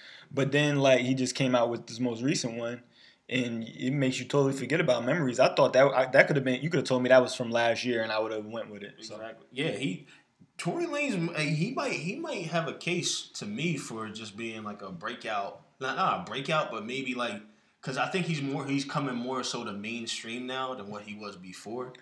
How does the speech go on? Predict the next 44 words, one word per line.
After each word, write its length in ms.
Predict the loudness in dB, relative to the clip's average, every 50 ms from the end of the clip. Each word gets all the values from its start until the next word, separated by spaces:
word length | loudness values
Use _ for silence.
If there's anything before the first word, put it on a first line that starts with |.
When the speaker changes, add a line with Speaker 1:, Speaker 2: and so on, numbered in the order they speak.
| -14 _
Speaker 1:
Would 140 | -8 -6 -4
you 60 | -2
say, 160 | 0 0 2 2
like, 240 | 2 0 0 0
most 240 | 0 -2 -2 -2 -4
improved 680 | -6 -6 0 2 6 6 8 6 6 4 2 -2 0
Speaker 2:
Yeah, 140 | 4 6 6
Speaker 1:
this 100 | 6 6
Speaker 2:
okay, 100 | 6 6 8
Speaker 1:
year 120 | 8 10
Speaker 2:
that's, 120 | 8 8
Speaker 1:
if 40 | 8 6
we 40 |
Speaker 2:
that's 100 | 6 6
a 40 | 4 4
Speaker 1:
were 40 | 2
Speaker 2:
good 100 | 0 0
Speaker 1:
trying 140 | 4 4 4
Speaker 2:
one. 60 | 4 2
Speaker 1:
to 40 | 0
compare 440 | -4 -6 -4 2 2 4 4 4 0
it 100 | -2 -4
to 360 | -4 -4 -4 -2 -4 -4 -6 -10 _
sort 240 | -12 -10 -8 -6 -6
of 160 | -8 -10 -12 -18 _ _ _ _
sports 480 | -10 -8 -2 2 4 4 4 4 2 0
analogies? 680 | 2 4 6 6 6 6 4 2 0 0 0 2 4
Speaker 2:
Yeah, 360 | 4 4 4 2 0 -4 -4
that 160 | -2 0 0 0
would 120 | 0 -2
be, 120 | -4 -4
that, 140 | -4 -2 0
I 100 | 0 -2
think 160 | -2 -2 -4
that 120 | -4 -4 -4
would 120 | -6 -8 -10
be 140 | -12 -12 -12
in 80 | -12 -12
line 240 | -10 -10 -10 -12 -14
with 140 | -16 -16
it. 180 | -16 -16 -18 -16 _
Uh, 240 | -10 -8 -8 -8 -8
'cause 240 | -8 -10 -10 -10 -10
it's, 160 | -12 -12 -4